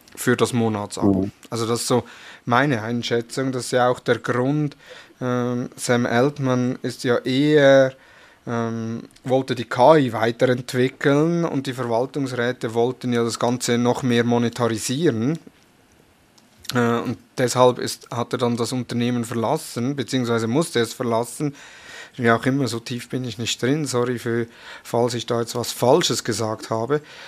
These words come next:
Speaker 1: Aber es zeigt dann auch auf, wie es unterschiedliche Ansichten, äh, im Unternehmen gibt, eben die wirtschaftliche Sicht oder dann, äh, die idealistische Sicht, was m-, wie möchte man so ein Tool weiterentwickeln, was dann eben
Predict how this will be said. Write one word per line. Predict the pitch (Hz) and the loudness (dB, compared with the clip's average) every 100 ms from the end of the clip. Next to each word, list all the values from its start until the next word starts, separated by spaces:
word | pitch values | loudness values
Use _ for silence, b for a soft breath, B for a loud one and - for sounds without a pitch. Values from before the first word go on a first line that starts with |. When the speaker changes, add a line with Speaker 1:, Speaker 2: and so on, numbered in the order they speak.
| B - | B -2
Speaker 1:
Aber | 120 | 0
es | 113 - | 0 0
zeigt | 127 131 135 - | 4 4 2 0
dann | 127 | -2
auch | - 120 - | 0 -2 -2
auf, | 117 131 147 | 0 0 0
wie | 135 127 | -4 -6
es | - | -4
unterschiedliche | 147 151 139 143 143 139 - 127 - | -4 -4 -2 -2 -2 -4 -2 -2 2
Ansichten, | 127 202 185 131 117 - - 120 | 2 2 0 -2 -2 -4 -4 -2
äh, | 117 117 - | 0 -2 -2
im | 120 | -2
Unternehmen | 120 120 123 120 123 135 | -2 -4 -2 0 2 0
gibt, | 135 131 131 | 0 -2 -2
eben | 123 120 | -4 -2
die | 113 110 | -4 4
wirtschaftliche | 123 143 147 147 - 147 151 | 4 6 4 4 0 -2 0
Sicht | 139 143 143 - B B B - | 2 0 0 -4 B B B 0
oder | 135 135 131 | 2 4 4
dann, | 131 123 131 | 4 4 2
äh, | 131 123 120 123 - | 2 2 0 -2 -4
die | 120 120 120 117 B B - | -4 -4 -4 -6 B B -2
idealistische | 139 135 120 139 185 - 131 123 113 | 4 6 6 6 4 0 -2 0 0
Sicht, | - 131 139 - 139 | -2 -2 -4 -2 -2
was | 120 131 | 2 2
m-, | 143 131 | 2 -2
wie | 117 127 | -2 0
möchte | 139 135 135 143 | 4 4 2 2
man | 123 120 120 | 2 2 2
so | - | 0
ein | 120 113 | 0 0
Tool | 131 127 110 | 0 2 2
weiterentwickeln, | 113 185 - 113 107 - 113 117 - 131 131 135 B B B | 2 2 2 0 -2 -4 -4 -6 -2 0 0 0 B B B
was | 113 113 | -6 -4
dann | 127 123 | -2 -2
eben | 123 123 | -2 -6